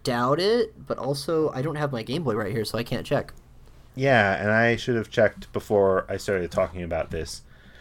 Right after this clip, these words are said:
Speaker 2: But, like, that, if that's the case, then you save, like, an extra two tiles or something off of the, uh,
Speaker 1: And this is all
Speaker 2: or I
Speaker 1: bef-
Speaker 2: guess it would just be one tile.
Speaker 1: This would be all before
Speaker 2: Yeah.
Speaker 1: glitches, too, 'cause I'm sure with glitches you could skip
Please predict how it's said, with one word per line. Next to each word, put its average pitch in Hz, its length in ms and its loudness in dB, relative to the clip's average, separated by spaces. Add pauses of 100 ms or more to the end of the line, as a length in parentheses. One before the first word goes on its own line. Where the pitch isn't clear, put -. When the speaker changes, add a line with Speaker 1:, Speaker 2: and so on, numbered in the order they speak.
(200)
Speaker 2:
But, 120 160 8
like, 101 340 4
that, 117 380 6
if 113 180 -6
that's 120 220 2
the 120 80 -2
case, 98 380 -4
then 87 400 -2
you 87 220 -6
save, 87 340 -4
like, 82 180 -4
an 85 240 -8
extra 80 360 -8
two 87 320 -10
tiles 78 480 -6
or 82 80 -10
something 80 440 -12
off 78 280 -8
of 76 160 -12
the, 73 260 -12 (760)
uh, 76 520 -6 (720)
Speaker 1:
And 139 100 0
this 170 140 -2
is 165 80 -2
all 165 100 4
Speaker 2:
or 131 160 -2
I - 40 -2
Speaker 1:
bef- - 40 -4
Speaker 2:
guess 98 180 -6
it 104 40 0
would 92 100 -4
just 92 160 -6
be 87 100 -6
one 82 200 -8
tile. - 180 -16
Speaker 1:
This 151 140 0
would 147 100 -4
be 143 80 2
all 131 80 4
before 123 320 0
Speaker 2:
Yeah. 104 80 2
Speaker 1:
glitches, 107 400 -6
too, 110 220 -6
'cause - 100 -12
I'm 113 80 -6
sure 139 140 -2
with 113 160 -6
glitches 117 340 -6
you 110 80 -10
could 104 160 -12
skip - 240 -10